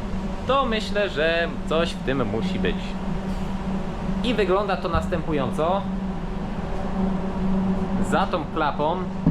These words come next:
mamy czerpnię powietrza. Pokażę wam wentylator, jeżeli będzie można to było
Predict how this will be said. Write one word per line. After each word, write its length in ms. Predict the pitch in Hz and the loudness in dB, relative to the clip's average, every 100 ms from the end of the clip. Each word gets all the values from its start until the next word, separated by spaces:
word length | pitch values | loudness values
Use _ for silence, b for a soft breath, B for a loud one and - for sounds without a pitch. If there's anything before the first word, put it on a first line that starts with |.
| - - - - - | 2 -2 -4 -4 -2
mamy 260 | 135 139 | 0 0
czerpnię 380 | 135 151 - 143 | 0 2 2 2
powietrza. 600 | 143 123 120 - 131 139 160 175 - - - - - - | -2 -2 -4 -4 -2 -2 0 0 0 -4 -4 -4 -4 -4
Pokażę 340 | 110 139 143 | -2 0 0
wam 200 | 131 127 | -2 0
wentylator, 600 | 135 127 135 127 - - | -2 -2 -2 -2 0 0
jeżeli 340 | 131 120 - 127 | 0 0 0 2
będzie 220 | 123 95 | 2 2
można 280 | 123 117 123 | 2 2 0
to 120 | 123 | 0
było 200 | 117 | 0